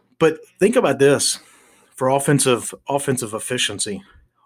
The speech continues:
All of Alabama's touchdowns were scored from inside the seven. The longest play for a touchdown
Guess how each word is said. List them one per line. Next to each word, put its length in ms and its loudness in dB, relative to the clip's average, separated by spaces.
All 320 2
of 120 2
Alabama's 580 -4
touchdowns 640 -10
were 200 0
scored 500 -2
from 300 -6
inside 580 -4
the 80 -14
seven. 500 -6
The 120 0
longest 720 -2
play 300 -2
for 240 -4
a 60 -8
touchdown 680 -6